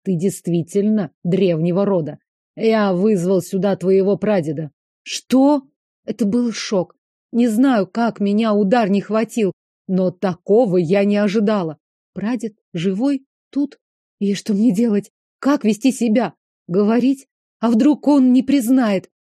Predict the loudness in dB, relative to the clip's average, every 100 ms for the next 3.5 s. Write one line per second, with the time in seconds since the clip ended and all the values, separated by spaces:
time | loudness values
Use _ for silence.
0 | _ 2 2 0 -4 -2 0 0 -2 -2
1 | -2 -2 0 0 -2 -2 0 -2 -4 -4
2 | -2 -2 -2 -4 -4 -4 -2 -2 0 0
3 | 0 -2 0 -2 -4